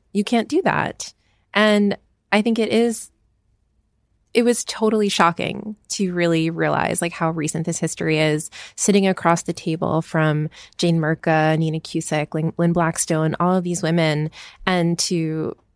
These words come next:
understand that in the course of their lifetime, and they're, you know, probably around, like, my mom's age, um, they would have been denied the opportunity to participate in sport. So,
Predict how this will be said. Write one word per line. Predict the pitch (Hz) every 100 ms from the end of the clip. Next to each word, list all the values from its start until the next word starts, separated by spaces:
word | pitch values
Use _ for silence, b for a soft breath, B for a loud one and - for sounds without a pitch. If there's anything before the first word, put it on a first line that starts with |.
| _
understand | 185 185 175 165 170 165 165 156 156
that | - 151 147 - _ -
in | 165
the | 175
course | - 165
of | 170 160
their | 160 170
lifetime, | 196 208 - 240 240 262 285 b b b b
and | - 170 160 160 165
they're, | - 165 - _ _ -
you | 185
know, | 160
probably | - - 160 160
around, | 156 156 156 -
like, | 165
my | 156
mom's | 156 180 294
age, | 160 151 160 - B B B
um, | 185 180 175 196 - _ _ _ -
they | 190 185 202
would | 202 185
have | 202 190
been | 180 180
denied | 175 170 165
the | 165
opportunity | 160 170 170 - 165 165 156 156
to | 175
participate | - 160 - - 175 160 151
in | 165 160
sport. | - - 254 233 - - _ _ _ _
So, | - - 190 180 170 -